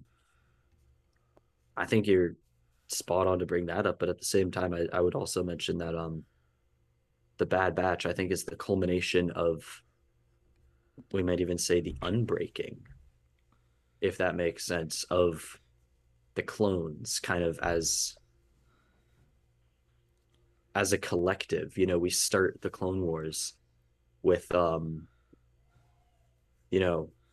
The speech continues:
in the Malevolence arc, "We're just clones, sir. We're meant to be expendable." And then this is the first time that we really see the clones, or some of the, uh,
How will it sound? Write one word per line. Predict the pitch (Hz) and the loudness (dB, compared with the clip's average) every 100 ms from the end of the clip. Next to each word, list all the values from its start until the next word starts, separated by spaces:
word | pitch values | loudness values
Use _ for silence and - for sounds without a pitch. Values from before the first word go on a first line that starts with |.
| _ - | _ -2
in | 90 | 0
the | |
Malevolence | 82 82 107 127 95 - | 2 2 2 2 0 0
arc, | 87 - | -4 0
"We're | 90 | 0
just | 87 87 - | 2 0 0
clones, | - 92 104 87 - | -4 0 0 0 -4
sir. | 87 85 85 | -4 -4 -2
We're | 92 | 0
meant | 87 90 - | 0 0 -2
to | 87 | -4
be | 85 | -2
expendable." | 82 - - 90 92 82 73 82 - _ _ _ _ _ _ _ _ _ _ _ - | -4 -6 -4 -2 0 -2 -4 -8 -14 _ _ _ _ _ _ _ _ _ _ _ -4
And | 92 | 0
then | 92 90 | 2 4
this | 90 - | 2 0
is | 87 | 0
the | 98 | -2
first | - 92 - | 0 0 0
time | - 90 85 | -2 -2 0
that | 85 | -2
we | 90 87 | 0 2
really | 87 85 87 | 2 2 -2
see | - 87 | -4 -4
the | 82 | -4
clones, | 82 87 82 82 80 - - _ _ _ _ _ _ _ _ _ - | -4 -4 -4 -4 -4 -6 -12 _ _ _ _ _ _ _ _ _ -4
or | 90 | -2
some | - 104 | 2 4
of | 101 | 4
the, | 92 - - _ | 2 -2 -20 _
uh, | - | -6